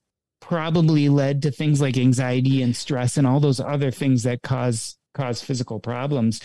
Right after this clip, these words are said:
I was lucky enough in the sense to have accrued enough money to have the luxury to slow down financially and really start thinking about these things and finding my place in the world.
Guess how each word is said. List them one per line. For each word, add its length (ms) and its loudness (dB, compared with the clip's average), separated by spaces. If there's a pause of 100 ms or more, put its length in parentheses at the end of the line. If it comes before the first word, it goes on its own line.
(1700)
I 160 -4
was 240 2
lucky 260 0
enough 220 0
in 60 2
the 80 2
sense 420 0
to 100 2
have 420 2
accrued 380 2
enough 320 0
money 460 2
to 100 -2
have 220 -2
the 120 0
luxury 800 2
to 120 -2
slow 540 0
down 420 0
financially 800 -2
and 120 -2
really 220 0
start 340 -6
thinking 420 0
about 240 0
these 200 4
things 260 4
and 140 2
finding 380 0
my 100 -2
place 320 -4
in 80 2
the 60 2
world. 480 0